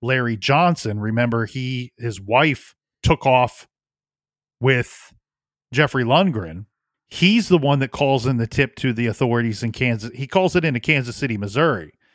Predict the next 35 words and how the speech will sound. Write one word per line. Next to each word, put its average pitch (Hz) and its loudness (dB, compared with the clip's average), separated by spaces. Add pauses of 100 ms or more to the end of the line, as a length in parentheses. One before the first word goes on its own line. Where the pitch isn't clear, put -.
(360)
and 139 2
he 127 0
tells 165 2
them 135 2
about 127 2
the 127 -6
Avery 117 -2
murders, 120 -4 (120)
about 120 -2
the 123 0
Avery 113 -2
family 113 -2
being 104 -4
murdered. 113 0 (720)
Of 139 -4
course, 156 4
Johnson 143 2
is 127 -6
ticked - 0
off 117 2 (120)
that 123 -2
Lundgren 123 0
had 110 -2
taken 117 -2
his 101 -8
woman 147 2
and 117 -2
was 113 -2 (440)
generally 127 0
disenchanted 117 -2
with 107 -4
Lundgren 113 -2
and 110 -6
his 110 -8
grandiose 113 -2